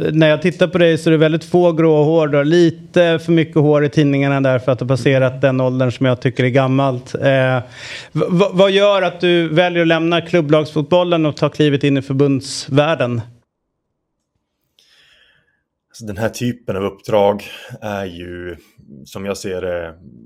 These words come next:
Speaker 2: något av det största man kan få när man jobbar med fotbollen, med att få sitta här med en, en landslagströja.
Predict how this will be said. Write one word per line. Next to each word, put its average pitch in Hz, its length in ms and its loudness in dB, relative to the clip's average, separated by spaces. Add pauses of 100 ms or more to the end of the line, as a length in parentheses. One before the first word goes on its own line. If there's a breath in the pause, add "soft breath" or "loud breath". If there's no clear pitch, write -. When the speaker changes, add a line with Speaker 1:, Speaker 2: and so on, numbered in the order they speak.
(200)
Speaker 2:
något - 380 -14
av 92 120 -14
det 92 180 -12
största - 1000 -12
man 92 120 -10
kan 90 100 -12
få 101 240 -6
när 95 80 -8
man 90 120 -8
jobbar 92 280 -6
med 101 120 -6
fotbollen, 87 460 -12
med 90 100 -14
att - 80 -20
få 87 240 -16
sitta - 340 -18
här 98 140 -4
med 90 160 -10
en, 87 100 -12 (800 soft breath)
en 101 120 -6
landslagströja. 104 1000 0